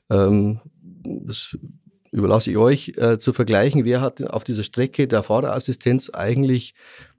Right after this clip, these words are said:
äh, wie gut performt über Zeit. Und ich würd schon behaupten, Mobileye hat bewiesen, äh,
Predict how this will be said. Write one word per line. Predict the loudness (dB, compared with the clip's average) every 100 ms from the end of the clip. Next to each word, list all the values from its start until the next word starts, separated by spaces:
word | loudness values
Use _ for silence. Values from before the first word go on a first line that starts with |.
| -2
äh, | 0
wie | 2
gut | 0 -4 0
performt | -2 2 0 2
über | -2 -2
Zeit. | 0 0 -2 -8 _ _ _ _
Und | 0 2
ich | 0 -4
würd | 0
schon | 2 2
behaupten, | 2 2 0 0 0
Mobileye | 0 -2 0 -2
hat | -2 _
bewiesen, | -4 -4 -2 -2 -4 _ _ -20 _
äh, | 0 2 4